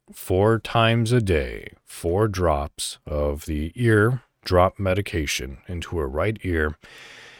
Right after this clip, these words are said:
and Tylenol and ibuprofen. That has been her week.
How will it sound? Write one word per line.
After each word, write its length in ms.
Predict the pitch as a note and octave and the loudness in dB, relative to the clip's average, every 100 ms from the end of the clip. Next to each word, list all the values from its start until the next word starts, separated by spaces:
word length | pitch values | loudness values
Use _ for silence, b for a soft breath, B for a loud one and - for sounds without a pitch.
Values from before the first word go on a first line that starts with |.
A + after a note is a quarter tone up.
| B B _ | B B _
and 680 | A#2+ A2 A2 G#2+ G#2 G#2 G#2 - | 2 4 6 4 4 2 0 -4
Tylenol 840 | - A#2+ A#2 A#2 G#2+ G2 G2 G2 F#2+ _ _ _ _ _ _ _ - | 0 4 6 4 4 6 6 2 -2 _ _ _ _ _ _ _ -8
and 100 | G2 | -4
ibuprofen. 720 | E2 D2+ D2+ B1+ A1 - - - _ _ _ _ _ _ _ - | -2 -2 -4 -8 -12 -14 -18 -20 _ _ _ _ _ _ _ 0
That 160 | F#2 | 0
has 180 | A2 G2+ | 2 -2
been 240 | - F#2+ F2 | 2 0 0
her 300 | - F2+ D#2 | -2 -2 -2
week. 540 | C#2+ C2+ - - | -6 -12 -12 -20